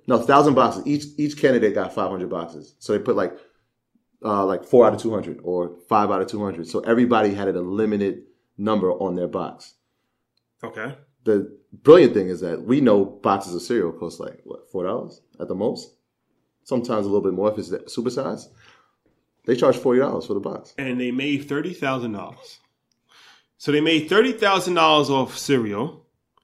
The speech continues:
Speaker 2: and that was enough to propel them next year going
Speaker 1: Yeah.
Speaker 2: forward,
Speaker 1: Yeah.
Speaker 2: where they finally got the business off the ground and off and running, and then they were able to get a substantial amount of money from an angel investor.
Speaker 1: Mm-hmm.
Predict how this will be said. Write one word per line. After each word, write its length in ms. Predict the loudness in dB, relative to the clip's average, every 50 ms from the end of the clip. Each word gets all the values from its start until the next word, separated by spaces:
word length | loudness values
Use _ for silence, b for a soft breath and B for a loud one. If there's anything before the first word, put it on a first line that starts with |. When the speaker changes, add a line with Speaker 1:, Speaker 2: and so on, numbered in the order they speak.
| _ _ _ _ _ _ _ _ _ _ _
Speaker 2:
and 520 | -2 -2 0 0 0 0 0 -2 -4 -6 -12 -14
that 440 | -14 -10 -2 4 6 8 8 8 6
was 180 | 4 2 2 2
enough 560 | 2 2 2 2 2 0 0 -4 -10 -20 -20 _ _ _ _ _ _ _ _ -8
to 120 | -6 -6
propel 640 | -4 -2 -2 -4 -2 -2 0 4 6 6 6 6 2
them 400 | 0 -4 -8 -8 -10 -12 -14 _ _ _ _ _ _ _ _ _ _ _ _ _ _ _ _ _ _ _ _ _ _ _ _ _ _ _ _ _ _ -10
next 380 | -4 -2 0 0 0 0 0 0
year 300 | 2 2 2 0 -2 -4
going 240 | -6 -4 -4 -4 -4
Speaker 1:
Yeah. 40 | -6
Speaker 2:
forward, 340 | -6 -6 -4 -2 -2 -2 -2 -4
Speaker 1:
Yeah. 480 | -6 -8 -10 -18 _ _ _ b b b b b b b b _ _ _ _
Speaker 2:
where 520 | -4 -2 0 0 0 0 -2 -4 -6 -10 -16 -14 -10
they 120 | -10 -10
finally 420 | -6 -2 0 0 2 2 0 0
got 240 | 0 0 0 0 -2
the 80 | -4 -6
business 300 | -6 -4 -4 -4 -6 -6
off 160 | -8 -8 -8
the 80 | -10 -10
ground 300 | -8 -8 -8 -6 -6 -6
and 80 | -8
off 160 | -8 -8 -10
and 100 | -12 -14 -12
running, 260 | -12 -14 -14 -16 -20 _ _ _ _ _ _
and 100 | -12 -8
then 160 | -6 -4 -2 -2
they 100 | -2 -2
were 120 | -2 -2
able 260 | -4 -6 -6 -6 -10
to 140 | -8 -10 -14
get 340 | -10 -8 -6 -6 -6 -8 -12 _ _ _ _ _ _ _ _ _ _ _ _ _ _
a 40 | -20
substantial 600 | -16 -14 -12 -10 -4 -2 0 0 0 0 -2 -4
amount 200 | -4 -2 -2 -2
of 60 | -4 -4
money 220 | -4 -4 -4 -6
from 160 | -6 -8 -10
an 60 | -8 -4
angel 400 | -2 -2 -2 -2 -4 -6 -10 -12
investor. 480 | -14 -14 -14 -16 -16 -14 -14 -14 -14 -12 -14
Speaker 1:
Mm-hmm. 200 | -14 -12 -12